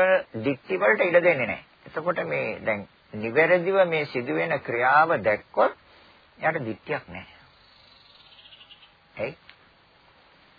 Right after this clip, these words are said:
ඇලෙන සිතක් හැදුණු බව දැක්කා. ඇලෙන සිතක් හැදුණු ගමන් නැවත හෙවීමේ සිතක් හැදුණු බව දැක්කා.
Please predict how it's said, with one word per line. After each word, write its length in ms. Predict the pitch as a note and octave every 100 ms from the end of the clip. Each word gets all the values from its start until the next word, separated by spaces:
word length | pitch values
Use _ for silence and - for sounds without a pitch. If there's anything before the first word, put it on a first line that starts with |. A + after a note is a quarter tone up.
| _ _ _ _ _ -
ඇලෙන 380 | A2+ C3 C3+
සිතක් 220 | - G#2 G#2+ G2+
හැදුණු 340 | - A2 B2 A#2+
බව 240 | C3+ C3+
දැක්කා. 420 | D#3 D#3 - D#4 - _ _ _ _ _ _ _ _ _ _ _ -
ඇලෙන 300 | G#2+ C#3+ D3
සිතක් 360 | C#3+ D3 C#3 D3
හැදුණු 300 | C3+ C#3+ C#3
ගමන් 320 | D3 C#3+ B2+ A#2+ - _ - G#2+ G#2+
නැවත 400 | A2 A#2+ C3+ A#2 G2 - _ _ _ -
හෙවීමේ 540 | - A2 A#2 C3+ C3+ C#3
සිතක් 340 | C#3+ C#3+ C#3
හැදුණු 320 | - C#3 D3 D3
බව 240 | D#3 D#3+
දැක්කා. 400 | F3+ F3+ -